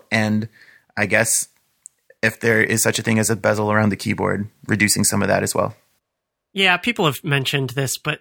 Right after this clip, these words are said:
Speaker 2: gee, I just don't think it's gonna make a huge difference. I mean, I was going back and forth between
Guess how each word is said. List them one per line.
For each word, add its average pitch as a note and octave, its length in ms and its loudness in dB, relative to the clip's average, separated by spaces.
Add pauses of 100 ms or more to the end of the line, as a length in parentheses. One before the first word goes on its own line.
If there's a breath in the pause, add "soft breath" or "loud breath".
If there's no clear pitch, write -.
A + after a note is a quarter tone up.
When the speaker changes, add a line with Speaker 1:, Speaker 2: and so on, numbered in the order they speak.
Speaker 2:
gee, F#3 240 0
I F#3 140 2
just C#3+ 180 -2
don't C#3 140 0
think C#3 160 -2
it's C3+ 140 -4
gonna D3 140 -2
make C#3 140 -4
a C3+ 40 -6
huge C#3+ 200 -6
difference. C#3+ 380 -2
I - 20 2
mean, D3 160 2
I D3+ 80 4
was D#3+ 160 0
going D3 220 0
back C#3 240 -2
and C#3+ 100 -2
forth C#3+ 300 -2
between C3+ 480 0